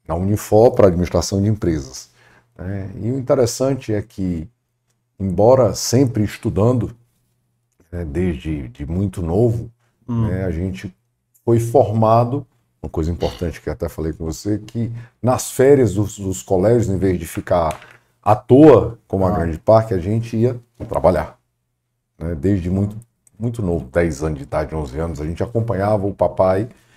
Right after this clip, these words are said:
Speaker 1: né, e ia pra matriz, ia pra as lojas, ia... e eu fui criando gosto
Speaker 2: Hum.
Speaker 1: pelo negócio, né? E aí, com treze anos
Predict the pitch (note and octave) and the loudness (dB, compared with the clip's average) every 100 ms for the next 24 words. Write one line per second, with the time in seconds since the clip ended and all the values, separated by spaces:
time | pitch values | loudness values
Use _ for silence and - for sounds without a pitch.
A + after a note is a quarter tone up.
0 | _ _ - F2+ F#2+ F2+ E2+ E2+ F#2 F#2+ | _ _ -6 -4 -2 -4 -4 -2 -2 0
1 | G2+ G2+ G#2 - G#2+ G2+ F#2 F2+ F2+ F2+ | 0 2 0 2 0 0 -4 -4 -4 -4
2 | - E2+ D#2+ D2 - - - E2+ E2 G2 | -2 -2 -2 -6 -12 -20 -8 -4 4 6
3 | G#2 G#2 F2+ F2+ D#2 E2+ F2 D#2+ - _ | 6 4 2 -2 -2 -4 -4 -6 -14 _
4 | _ - A2+ C#3 C#3+ - D#3+ E3 - D#3 | _ -8 -4 -2 -4 -2 -2 -2 -2 2
5 | D3+ D3 D3+ D3 E3 E3 - _ _ _ | 6 6 4 2 0 -2 -14 _ _ _
6 | F#2+ B2+ C#3+ D#3 - - E3 D#3+ _ _ | 2 8 8 8 4 -6 -6 -8 _ _
7 | A2+ A2 B2 B2+ D3+ C#3+ G2 - - _ | -8 0 2 2 0 2 2 0 -10 _
8 | _ _ _ _ _ - F2 G#2+ A#2 A#2 | _ _ _ _ _ -10 -8 -6 -10 -12
9 | _ _ _ _ F#2 G#2 A#2+ A#2+ B2 B2 | _ _ _ _ -6 -2 0 0 -2 -4
10 | - A#2+ - C#3 E3+ B2+ G#2+ A#2 D3+ C3 | -6 -8 0 4 4 4 4 6 6 2
11 | F#2 - - | -2 -8 -18